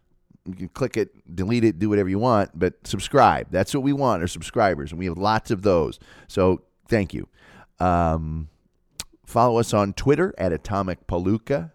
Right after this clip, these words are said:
as well, uh, so I can increase my clout and cred ratings, 'cause if I get enough points, we're all gonna go to the Aces with Reg Dunlop. And that's gonna do it for tonight. I'm outta here. I gotta go talk to some people. I'll talk to you much later. You know, each night, Jay Johnson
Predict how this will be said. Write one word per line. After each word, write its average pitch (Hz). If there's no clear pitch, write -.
as 87
well, 87
uh, 64
so 82
I 85
can 87
increase 82
my 85
clout 101
and 87
cred 117
ratings, 127
'cause 110
if 92
I 104
get 110
enough 113
points, 139
we're 95
all 160
gonna 240
go 247
to 285
the 403
Aces 71
with 78
Reg 113
Dunlop. 80
And 110
that's 143
gonna 151
do 156
it -
for 147
tonight. 143
I'm 131
outta 135
here. 160
I 110
gotta 87
go 82
talk 120
to 113
some 117
people. 143
I'll 98
talk 92
to 85
you 120
much 127
later. 73
You 117
know, 139
each 170
night, 160
Jay 139
Johnson 123